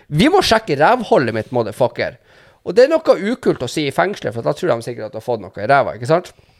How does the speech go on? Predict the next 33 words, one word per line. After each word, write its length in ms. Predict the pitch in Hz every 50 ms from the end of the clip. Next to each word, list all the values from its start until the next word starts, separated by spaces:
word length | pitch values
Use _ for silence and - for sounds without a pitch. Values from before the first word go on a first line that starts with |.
| _ _ _ _ _ _ _ _ _ _ _ - - - - - _ _ _ -
Så 160 | - - 196 196 190 185 185 180 175 160 165 -
to 160 | - 262 262 247
eller 140 | 226 -
tre 140 | - 208 202 165
dager 240 | 156 160 160 139
som 140 | - - 147 143
jeg, 640 | 139 135 135 135 135 131 127 127 127 123 123 123 -
to, 140 | - 262 233 190 180 175 170 147 156
førtiåtte 420 | - - 220 202 220 226 214 - -
timer 180 | - 180 160 135
før 120 | 147 147 -
som 80 | - 160
jeg 80 | 147 -
spiser 280 | - 165 - - 147 135
masse 160 | 127 - -
suppe 280 | - 139 143 - - 120
og 80 | 120 120
går 80 | 117 -
på 60 | 113
avføringsmiddel. 540 | 120 127 - 135 131 - 131 110 101 - - _ _ _ _ - _ _ _ _ _ _ _ _ -
Eh, 320 | 143 139 139 135 135 135 120 - _ _ - 185
og 80 | 190 -
så, 240 | - - - 254 247 247 240 214 165 - - - - - - - _ _ -
eh, 100 | 180 180
fikk 220 | - 208 185 -
jeg 120 | 180 170 - - 214 233
egen 240 | 247 233 196 143 127
cell-, 240 | - - 170 180 -
jeg 120 | - 165 -
fikk 100 | 226 220 202
en 80 | - 220 226
egen 180 | 220 208 165 135 - - 214
dobbeltcelle 1300 | 233 214 208 233 262 247 - - - - - - 196 196 196 202 196 - - 240 226 202 165 127 107